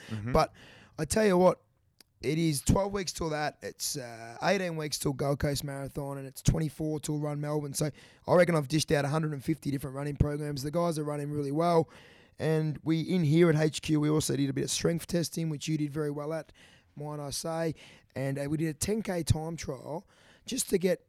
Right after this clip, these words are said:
Speaker 2: everyone a little bit accountable coming up off the Christmas break. And it's been received really well, and it's been unbelievable the amount of different programs I'm writing that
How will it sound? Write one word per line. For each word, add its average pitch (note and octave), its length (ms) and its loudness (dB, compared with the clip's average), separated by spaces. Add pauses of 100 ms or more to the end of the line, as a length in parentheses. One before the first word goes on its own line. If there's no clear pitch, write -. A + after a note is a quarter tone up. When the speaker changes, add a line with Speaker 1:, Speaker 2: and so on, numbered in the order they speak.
(120)
Speaker 2:
everyone E3 340 2
a E3 60 -2
little G#3 160 4
bit F#3+ 100 6
accountable E3 540 -6
coming D#3+ 260 -8
up D#3 180 -8
off D3 140 -10
the C#3+ 100 -8
Christmas D3 380 -6
break. D3 380 -6
And D3 100 -4 (320)
it's C#3+ 140 0
been F#3 360 4 (400)
received E3+ 460 4
really D#3 240 2
well, D3+ 320 6
and D3 100 0
it's C#3+ 160 -4
been E3 300 2
unbelievable C#3+ 560 0
the C#3 80 -2
amount C#3+ 220 0
of C3 40 -4
different C#3 300 -2
programs D3+ 480 -2
I'm D3+ 160 -6
writing D3+ 300 -6
that - 100 -10